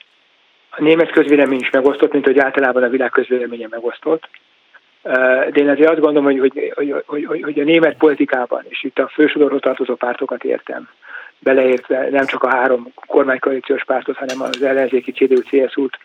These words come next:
tehát, tehát ezek a pártok, ezek, ezek, ezek, ezek konszenzusban vannak a, a, azzal kapcsolatban, hogy Ukrajnát segíteni kell, Ukrajnának fegyvert kell szállítani, Ukrajnának a védelmi képességeit növelni kell.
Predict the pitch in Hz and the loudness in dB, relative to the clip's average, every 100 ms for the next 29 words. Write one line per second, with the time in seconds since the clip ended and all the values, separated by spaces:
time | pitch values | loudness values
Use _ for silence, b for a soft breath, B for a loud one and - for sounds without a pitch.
0 | B B B - 135 - 123 - 131 165 | B B B -6 -6 -4 -6 -4 -2 2
1 | 156 156 151 147 135 - 131 139 127 123 | 4 4 2 0 0 -2 -4 -4 -4 -6
2 | - 147 127 120 143 127 - 131 123 180 | -8 -8 -8 -8 -8 -8 -8 -8 -4 -2
3 | 175 160 135 135 - 123 123 123 120 135 | 0 0 0 -2 -2 -2 -2 -6 -6 -4
4 | - - 156 - - - - 151 135 135 | -4 -6 -8 -8 -12 -14 -10 -8 -4 -4
5 | - - 151 143 127 123 135 127 123 117 | -4 -2 -2 0 -2 -2 0 -2 -2 -6
6 | 139 139 143 156 - 170 160 - B B | -6 -4 -4 -4 -2 -2 -2 -4 B B
7 | B B 156 143 139 135 123 120 - 135 | B B 0 0 0 0 -2 -4 -2 0
8 | 139 131 - - 151 143 156 156 151 143 | 0 0 -2 -2 -2 0 -2 -2 -4 -2
9 | 139 131 131 127 120 135 139 135 123 113 | -2 -2 -6 -6 0 2 4 2 -2 -8
10 | 131 - - - - - - 135 139 143 | -6 -4 -4 -6 -8 -8 -6 -2 -2 -2
11 | 143 160 160 | -2 0 -2